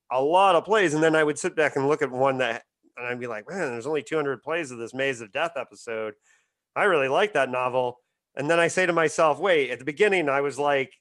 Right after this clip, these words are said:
'If twelve people listen, I'll be excited.'" I can't, you know, split hairs about, <laughs> "Oh no, there's a hundred less people listen to this episode," or whatever. Like, "Why did a hundred people less listen?" It's, it's,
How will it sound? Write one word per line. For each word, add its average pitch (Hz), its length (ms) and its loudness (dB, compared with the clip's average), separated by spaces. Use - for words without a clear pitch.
'If 147 140 -6
twelve 156 300 0
people 135 300 -8
listen, 117 540 -4
I'll 127 160 -2
be 127 180 -6
excited.'" 120 640 -4
I 127 120 0
can't, 147 440 0
you 147 100 -4
know, 135 180 2
split 151 360 -6
hairs 135 400 -2
about, 117 520 -4
<laughs> - 580 -12
"Oh 151 260 0
no, 143 480 0
there's 120 440 -4
a 113 100 -4
hundred 147 420 -2
less 131 240 -2
people 127 380 -8
listen 113 300 -10
to 110 80 -10
this 113 220 -10
episode," 110 560 -10
or 110 140 -8
whatever. 110 480 -8
Like, 104 220 -12
"Why 147 380 -2
did 135 140 -8
a 127 80 -4
hundred 135 320 -8
people 120 520 -12
less 127 360 -8
listen?" 147 320 -8
It's, 139 400 -18
it's, - 300 -20